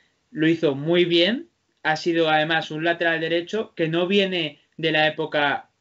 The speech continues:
buena, porque lo que trajo después Telita del Jeque Altani. Jesús Gámez, creo que juega en el Fuengirola y luego ya desde categorías inferiores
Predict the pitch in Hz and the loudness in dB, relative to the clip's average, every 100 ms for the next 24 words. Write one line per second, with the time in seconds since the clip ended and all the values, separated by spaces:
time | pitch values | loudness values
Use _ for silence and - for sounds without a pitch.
0 | _ _ - 139 147 160 147 120 117 110 | _ _ -20 -6 -2 -2 -2 -6 -10 -10
1 | 123 113 110 113 113 110 123 117 120 117 | -6 -4 -4 -6 -6 -4 -2 -2 -4 -2
2 | 113 113 110 107 - 120 - 117 123 113 | -2 -2 -2 -6 -6 -6 -4 -4 -2 0
3 | 113 113 127 120 110 104 147 160 123 85 | 0 0 -4 -2 -2 0 0 0 0 -8
4 | _ _ - 151 139 151 156 156 185 233 | _ _ -8 -6 -2 0 2 2 2 0
5 | - _ _ - - 151 170 170 170 170 | -4 _ _ -10 0 4 4 4 4 4
6 | 165 170 160 160 156 147 160 151 - 147 | 4 0 0 0 -4 -6 -6 -6 -6 0
7 | 170 196 254 - _ _ _ - 175 165 | 0 0 -2 -8 _ _ _ -4 2 4
8 | 165 185 175 175 220 202 147 143 139 135 | 4 4 2 2 2 0 -2 -2 -2 0
9 | 143 151 160 - 147 143 151 185 240 | -2 -4 -8 -6 -4 -2 0 -2 -4